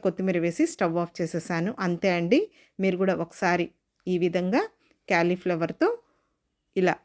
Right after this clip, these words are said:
మసాలా కర్రీ చేసేసుకొని రోటీ, చపాతీ, నాన్, పుల్కా, అలాగే దోశ, ఇడ్లీలో, పూరీలో కూడా చాలా బాగుంటుందండి.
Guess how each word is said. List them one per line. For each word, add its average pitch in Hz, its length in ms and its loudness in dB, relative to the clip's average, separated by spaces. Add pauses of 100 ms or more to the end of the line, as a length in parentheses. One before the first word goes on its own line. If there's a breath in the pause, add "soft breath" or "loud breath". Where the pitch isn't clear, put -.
(320)
మసాలా 190 480 0
కర్రీ 180 220 0 (120)
చేసేసుకొని 190 640 2 (280)
రోటీ, 180 300 0 (140)
చపాతీ, 170 460 -2 (120)
నాన్, 180 280 0
పుల్కా, 175 360 0
అలాగే 196 280 2 (100)
దోశ, 180 200 0 (200)
ఇడ్లీలో, 180 440 2 (160)
పూరీలో 220 380 2 (100)
కూడా 247 120 -2 (100)
చాలా 180 200 2 (100)
బాగుంటుందండి. 175 600 0